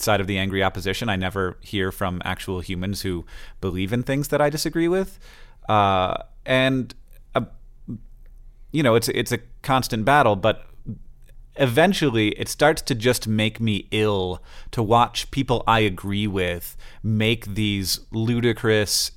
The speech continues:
and, and sort of, like, uh, you know, deeply, uh, flawed, uh, attacks on people that they are, are willfully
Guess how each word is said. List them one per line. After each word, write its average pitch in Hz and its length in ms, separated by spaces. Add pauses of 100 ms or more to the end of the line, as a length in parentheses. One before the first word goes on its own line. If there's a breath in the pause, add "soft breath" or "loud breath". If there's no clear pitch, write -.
and, 95 640
and 101 180
sort 101 200
of, 87 180
like, 90 320 (720)
uh, 90 480 (760 soft breath)
you 117 100
know, 92 300 (180)
deeply, 95 1300 (380)
uh, 95 340
flawed, 95 800 (1800 soft breath)
uh, 104 460 (160)
attacks - 840
on 107 240
people 107 400
that 95 240
they 101 280
are, 98 420
are 104 160
willfully 104 920